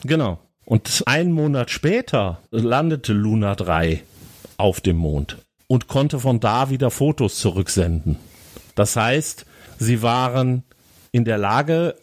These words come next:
einen, wenn auch kleinen Körper dort zu landen, sodass er noch funktionstüchtig war. Die Amerikaner schafften es erst drei Jahre später, nämlich im April neunzehnhundertzweiundsechzig,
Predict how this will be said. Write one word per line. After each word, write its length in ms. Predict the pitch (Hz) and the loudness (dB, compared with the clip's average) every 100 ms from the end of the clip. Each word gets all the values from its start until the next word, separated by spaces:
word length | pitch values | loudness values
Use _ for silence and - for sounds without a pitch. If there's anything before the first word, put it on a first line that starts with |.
| - | -4
einen, 520 | 113 117 117 113 143 _ - - - | 0 0 0 -2 -4 _ -20 -20 -6
wenn 200 | 101 123 | 0 0
auch 280 | - 101 - | -2 -6 -4
kleinen 800 | - 85 92 131 165 160 156 - - | 0 2 2 2 0 0 -2 -6 -6
Körper 540 | - 107 120 147 147 | -2 0 0 0 0
dort 240 | - 107 - | 0 0 0
zu 160 | - | 0
landen, 480 | 104 98 113 147 160 | 0 2 0 0 0
sodass 400 | 135 113 117 113 | 0 0 2 0
er 80 | 117 | 2
noch 140 | 123 | 0
funktionstüchtig 960 | - 131 - 123 120 - 87 - - - | 2 0 2 0 0 -4 -6 -4 -6 -2
war. 260 | 80 76 - _ - | 0 0 -6 _ -2
Die 100 | 110 | 0
Amerikaner 960 | 117 135 107 98 - 151 262 226 104 76 - | 2 0 0 -4 0 0 0 0 -2 -4 -6
schafften 460 | - 147 - - | -2 0 0 0
es 120 | 139 - | 0 2
erst 300 | 123 - 127 | 0 0 -2
drei 200 | 120 139 | 0 0
Jahre 340 | 131 113 98 | 0 -2 -4
später, 640 | - 95 92 117 160 165 | -4 0 0 0 0 -2
nämlich 420 | 143 127 135 131 - | -2 0 0 -2 0
im 160 | 120 | 0
April 400 | 101 - 147 156 | 0 -2 -2 0
neunzehnhundertzweiundsechzig, 1700 | 120 113 117 117 104 98 - 127 202 151 95 87 - - 127 185 | 0 -2 0 0 0 -2 -2 0 0 0 -2 -4 -4 0 0 0